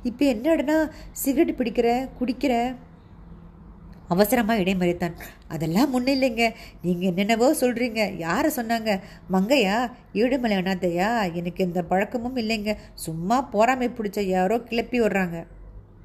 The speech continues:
அப்பட்டமாக பொய் பேசுவனிடம் தொடர்ந்து ஏதும் பேச பிடிக்காமல் உள்ளே வந்து விட்டேன். இது நடந்து பதினைந்து நாட்கள் கழித்து ஒரு நாள் என் கணவரை,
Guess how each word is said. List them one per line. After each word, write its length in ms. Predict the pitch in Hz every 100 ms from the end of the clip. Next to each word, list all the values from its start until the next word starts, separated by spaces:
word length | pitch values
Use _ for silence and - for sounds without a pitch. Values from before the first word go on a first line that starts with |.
| - - -
அப்பட்டமாக 760 | - - 233 233 247 240 240
பொய் 260 | 277 226 233
பேசுவனிடம் 720 | 233 214 202 196 190 233 226 - - - -
தொடர்ந்து 540 | 220 247 269 269 208
ஏதும் 280 | 226 240 226
பேச 300 | 220 226 208
பிடிக்காமல் 640 | 202 202 214 202 202 214
உள்ளே 280 | 180 214 214
வந்து 240 | 196 185
விட்டேன். 420 | 190 170 180 175 - - - - -
இது 200 | 226 214
நடந்து 380 | 214 269 285 339
பதினைந்து 460 | 202 247 254 240
நாட்கள் 440 | 190 208 - 233 226
கழித்து 520 | 196 190 220 220 - -
ஒரு 220 | 175 180
நாள் 340 | 185 202 214
என் 220 | 180 175 165
கணவரை, 600 | 185 202 220 208 233